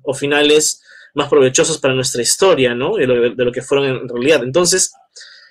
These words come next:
la ciencia ficción en un marco general, pues, es esto, que es esta rama de la literatura de género, pero que en Perú se destaca mucho por la necesidad de mostrar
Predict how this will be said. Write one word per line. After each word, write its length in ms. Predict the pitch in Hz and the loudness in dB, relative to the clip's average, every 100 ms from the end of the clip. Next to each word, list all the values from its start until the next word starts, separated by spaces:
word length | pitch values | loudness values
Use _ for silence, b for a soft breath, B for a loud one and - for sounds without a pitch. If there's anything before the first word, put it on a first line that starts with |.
| B - | B 0
la 100 | 156 | 0
ciencia 200 | 202 226 | 2 0
ficción 240 | 190 214 | 4 4
en 60 | 208 | 4
un 60 | |
marco 200 | 214 214 | 4 0
general, 380 | 208 202 208 220 | 0 2 4 2
pues, 140 | 196 | 0
es 160 | 185 202 | 0 2
esto, 480 | 202 - 175 247 - | 2 2 -2 -4 -6
que 160 | - 151 | 0 2
es 120 | 151 | 2
esta 500 | 170 - 175 165 156 | -2 0 2 2 2
rama 280 | 151 170 170 | 2 2 2
de 80 | 165 | 2
la 40 | |
literatura 420 | 151 147 139 165 | 2 0 2 2
de 120 | 170 | 2
género, 500 | 175 202 175 175 - _ b b b _ | 2 0 2 -2 -6 _ b b b _
pero 200 | 202 202 | 4 6
que 120 | 196 | 6
en 100 | 196 | 4
Perú 300 | 190 185 185 | 6 6 6
se 100 | 185 | 6
destaca 360 | 156 - 165 165 | 2 2 -2 0
mucho 440 | 180 180 175 175 | 2 2 0 0
por 220 | 175 180 | 2 4
la 80 | 170 | 4
necesidad 680 | 160 139 139 - 143 147 151 - _ | 2 -2 -2 0 2 2 0 -4 _
de 480 | 139 151 151 156 - _ | 0 4 4 2 -2 _
mostrar 720 | 147 139 135 - 175 160 156 | -4 -2 -2 0 2 2 -2